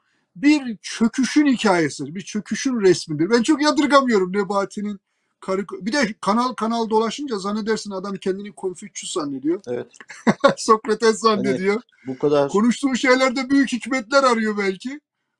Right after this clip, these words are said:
Speaker 1: Bu kadar pot kırması, bununla bile çok, e, ucuz atlattığını düşünüyorum.
Speaker 2: Tabii, e,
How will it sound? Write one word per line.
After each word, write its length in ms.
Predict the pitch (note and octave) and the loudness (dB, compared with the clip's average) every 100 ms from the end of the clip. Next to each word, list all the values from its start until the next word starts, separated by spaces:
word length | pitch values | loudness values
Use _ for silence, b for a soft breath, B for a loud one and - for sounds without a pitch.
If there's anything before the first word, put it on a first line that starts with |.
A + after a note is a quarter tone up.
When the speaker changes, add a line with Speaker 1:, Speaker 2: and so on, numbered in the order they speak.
| _ | _
Speaker 1:
Bu 60 | A3+ | -12
kadar 320 | C4+ B3 B3 | -8 -6 -6
pot 220 | B3+ A3 | -8 -10
kırması, 500 | - A#3+ A#3 - G#3+ | -8 -6 -4 -6 -12
bununla 760 | - F3 F#3 E3 G3 D#4+ F4+ D4 | -16 -18 -18 -6 0 4 4 4
bile 180 | C#4 C4 | 0 -6
çok, 240 | C4 C4 | -6 -10
e, 260 | A3 G#3+ G3+ | -8 -10 -12
ucuz 320 | - G#3 A3+ | -12 -10 -2
atlattığını 580 | A#3+ A3+ A#3+ A3+ A#3+ G#3+ | -2 0 -2 -4 -6 -6
düşünüyorum. 560 | G#3 - D#3 D3 C3+ D3 _ _ _ _ _ _ _ _ _ b b b _ | -6 -8 -10 -10 -10 -18 _ _ _ _ _ _ _ _ _ b b b _
Speaker 2:
Tabii, 180 | - - | -6 -4
e, 460 | C3 C3 C3+ C3+ | -2 -2 -4 -6